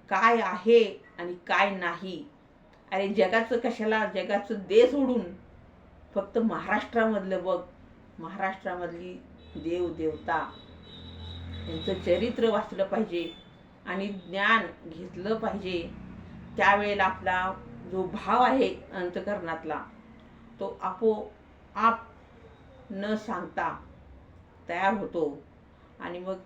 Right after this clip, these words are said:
जिथे भाव तिथे देव. "मनी नाही भाव, म्हणे देवा मला पाव. देव अशानं पावायचा नाही र, देव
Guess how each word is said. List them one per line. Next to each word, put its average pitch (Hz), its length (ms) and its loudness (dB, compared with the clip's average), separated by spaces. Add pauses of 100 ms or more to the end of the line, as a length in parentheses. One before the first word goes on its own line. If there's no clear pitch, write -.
(440)
जिथे 180 380 -10
भाव 170 360 0
तिथे 175 340 -6
देव. 160 340 -2 (920)
"मनी 190 320 -4
नाही 202 480 0
भाव, 214 400 4 (380)
म्हणे 202 280 0
देवा 196 360 2
मला 180 360 0
पाव. 156 440 2 (360)
देव 226 380 6
अशानं 214 680 2
पावायचा 208 840 2
नाही 202 460 -2
र, 196 260 2 (560)
देव 214 300 4